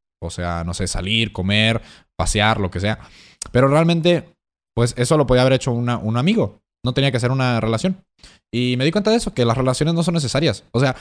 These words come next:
mucha gente ve mal como, "Ah, está soltero porque no puede conseguir novia",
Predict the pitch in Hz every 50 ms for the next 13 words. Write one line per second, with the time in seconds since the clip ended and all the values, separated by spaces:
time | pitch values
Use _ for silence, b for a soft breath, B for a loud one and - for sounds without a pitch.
0 | B B B 143 175 180 190 185 180 196 180 190 175 165 165 175 165 180 160 147
1 | 127 143 180 185 175 165 - - - 190 180 165 180 185 185 175 - 156 143 -
2 | - 139 127 123 123 123 143 139 - 151 151 147 135 117 - 117 120 120 120 117
3 | 113 110 98 92 87